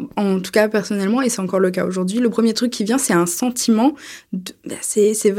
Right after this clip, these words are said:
c'est assez spécial à expliquer, mais c'est un sentiment de pas être à ma place, déjà. De, de regarder les gens autour de moi, de reconnaître personne, de, euh, et de, alors que je connais les gens, hein, mais j'ai l'impression de, à ce moment-là, de plus reconnaître personne,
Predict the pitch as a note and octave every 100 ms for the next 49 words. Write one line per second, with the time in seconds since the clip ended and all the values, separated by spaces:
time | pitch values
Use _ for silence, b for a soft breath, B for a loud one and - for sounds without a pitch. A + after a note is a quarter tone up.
0 | G3 - G#3+ G#3+ C#4 - B3 B3+ A3+ -
1 | A3 C#4 C#4+ A#3+ G3 F#3+ A#3 - A#3 B3+
2 | G#3+ F#3 F#3 B B B - A#3+ A#3 A3
3 | G3+ F#3 F3+ F3+ - G3 F#3+ E3 B B
4 | B G3 G#3 G#3 G#3 G3+ A3+ B3 A#3 A3
5 | A3 A3+ G#3+ A3 A#3 B3+ A3 G#3+ G#3+ A3+
6 | A3+ A3+ - G#3+ - A#3+ A3+ G#3+ G3 F#3+
7 | F#3+ F#3+ F#3+ F#3+ B B B B B -
8 | G#3+ - B3 G#3+ F#3 G#3 G3+ G3 G3 F#3+
9 | - _ - G#3 G3 A3 G3+ G3 A3+ D4+
10 | C4 B3+ C#4 A3 A3+ G#3 G#3 G#3 G3+ G3+
11 | A3+ C4 A#3 G#3+ G3+ G3 G#3+ G#3+ A#3 A3
12 | G3+ - B3 A3 A3 A3 - - G#3+ -
13 | C4